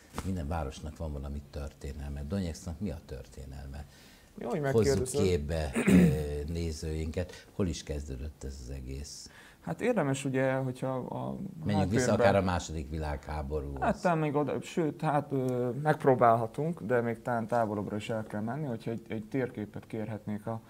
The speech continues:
Speaker 2: kollégáktól ide mögénk, akkor ugye el tudnám magyarázni, hogy lényegében az, hogy megértsük, hogy miért volt ott egy szakadár mozgalom, egy másik térképet. Ö,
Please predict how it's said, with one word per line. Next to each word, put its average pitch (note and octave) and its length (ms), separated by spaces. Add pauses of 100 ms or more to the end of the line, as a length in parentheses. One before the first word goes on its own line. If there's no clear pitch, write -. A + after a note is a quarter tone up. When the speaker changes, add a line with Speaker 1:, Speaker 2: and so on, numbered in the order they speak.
(220)
Speaker 2:
kollégáktól A2 760
ide G#2+ 160
mögénk, B2 520 (340)
akkor A2 360
ugye A2+ 180
el B2 160
tudnám A2 460 (140)
magyarázni, A2+ 600
hogy G#2 120
lényegében A2+ 1000 (340)
az, B2+ 200
hogy A#2+ 100
megértsük, A#2 420
hogy G#2+ 120
miért A2+ 300
volt G#2 260
ott F#2+ 120
egy G2+ 80
szakadár G2+ 500
mozgalom, G#2+ 640 (340)
egy - 80
másik C3 360
térképet. G#2+ 580 (340)
Ö, G#2+ 600